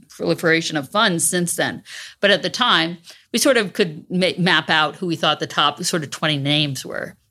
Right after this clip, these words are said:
And so we looked and said, "Who do we have relationships with? Who, who can we get into?" And we sort of went out after that first. I think we started to meet with other people that weren't on that list. And one of the things that intrigued us, for example, was New York.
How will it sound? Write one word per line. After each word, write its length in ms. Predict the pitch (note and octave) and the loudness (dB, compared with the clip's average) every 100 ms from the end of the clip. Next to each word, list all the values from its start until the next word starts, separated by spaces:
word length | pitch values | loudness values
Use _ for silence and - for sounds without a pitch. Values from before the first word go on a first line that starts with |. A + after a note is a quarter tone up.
| _ D#3+ | _ -2
And 80 | |
so 120 | C3+ E3 | 2 2
we 80 | |
looked 240 | D#3+ D#3 E3+ | 4 2 -2
and 100 | C#3+ | -2
said, 220 | D3+ D3 | -2 0
"Who 180 | F3+ F3 | 0 0
do 80 | D#3 | 2
we 120 | D3+ | 0
have 120 | C#3+ | 0
relationships 600 | - B3+ C4 A#3 G#3+ G#3+ | -2 0 0 0 -2 -2
with? 260 | G3+ F#3+ F3 | 0 0 0
Who, 180 | F3 E3+ - - - | 0 -2 -8 -16 -2
who 100 | G3+ | 0
can 160 | F#3 D#3 | 2 2
we 80 | |
get 180 | D3 D3 | 2 2
into?" 320 | E3 E3+ F3 | 2 2 2
And 80 | D#3 | 2
we 60 | D3 | 2
sort 220 | F3+ D#3 | 2 0
of 120 | C3+ | 0
went 160 | C#3 C#3 | 0 0
out 180 | C3+ - | -2 -4
after 280 | D3 C#3 D3+ | -4 -2 -2
that 260 | C#3 - - | -2 -2 -2
first. 420 | - - - - - - - - - - _ - | -4 -2 -4 -8 -14 -20 -20 -20 -20 -20 _ 0
I 80 | |
think 420 | G3 D4 C#4+ - _ _ _ _ - | 4 4 2 -6 _ _ _ _ 0
we 120 | G#3+ | 2
started 280 | - A#3 G#3 | 4 4 2
to 60 | |
meet 140 | G3+ - | 0 -2
with 140 | F3 | -2
other 280 | G3 G3+ G3+ | 0 2 2
people 240 | G#3 F3+ | 0 -2
that 180 | D#3 C#3+ | 0 0
weren't 260 | F3+ G3+ - | 0 0 0
on 180 | F3 D#3+ | 0 0
that 180 | C#3 | 0
list. 400 | D#3+ C#3 D3+ - _ - | -2 -2 -2 -8 _ -2
And 480 | F#3+ F3+ F3 E3+ E3+ | 0 0 -2 -2 0
one 160 | F#3 | 2
of 60 | F#3+ | 2
the 80 | E3+ | 2
things 260 | F#3 E3+ | 0 0
that 80 | D#3 | 0
intrigued 340 | D3+ - E3+ | 0 -2 0
us, 120 | D#3 - | -2 -2
for 120 | D#3+ | -4
example, 360 | C#3 D3+ E3 | -2 -2 -2
was 140 | D3+ C#3+ | -4 0
New 120 | D#3+ | 2
York. 400 | G3+ B3 - | 4 2 -2